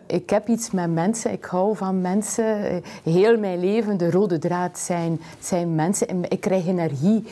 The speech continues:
van contact met mensen, van luisteren naar mensen, eh,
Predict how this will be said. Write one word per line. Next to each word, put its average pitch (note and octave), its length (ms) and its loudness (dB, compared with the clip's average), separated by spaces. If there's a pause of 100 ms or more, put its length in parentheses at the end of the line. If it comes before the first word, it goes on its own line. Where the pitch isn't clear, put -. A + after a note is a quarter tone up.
(160)
van F3 380 -2
contact E3+ 420 -4
met E3 140 0
mensen, E3+ 380 -2
van D#3 220 0
luisteren F3 440 -2
naar F#3+ 200 -4
mensen, F#3+ 500 -4 (460)
eh, F3 180 -4